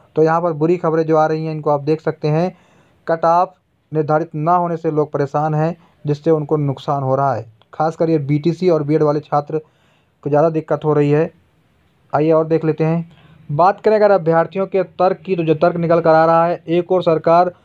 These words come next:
गुणवत्तापूर्वक शिक्षा के लिए ग्रेडिंग की बात कर रही है, लेकिन भर्ती में योग्यतम की जगह औसत शिक्षकों की भर्ती कराना चाह रही है।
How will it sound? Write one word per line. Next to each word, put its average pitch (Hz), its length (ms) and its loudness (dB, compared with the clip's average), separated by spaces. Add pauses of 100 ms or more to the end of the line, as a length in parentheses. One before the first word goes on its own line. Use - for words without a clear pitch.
(260)
गुणवत्तापूर्वक 170 680 0
शिक्षा 170 280 -4
के 170 160 -2
लिए 170 340 2 (100)
ग्रेडिंग 160 420 0
की 170 100 2
बात 151 240 0
कर 165 140 -2
रही 170 160 0
है, 175 120 4
लेकिन 165 300 0
भर्ती 156 280 -2
में 165 120 0
योग्यतम 151 400 0
की 156 120 -4
जगह 165 300 2 (400)
औसत 170 360 2
शिक्षकों 170 300 -4
की 165 120 -2
भर्ती 156 280 -2
कराना 156 280 0
चाह 160 180 0
रही 180 180 -2
है। 139 200 -4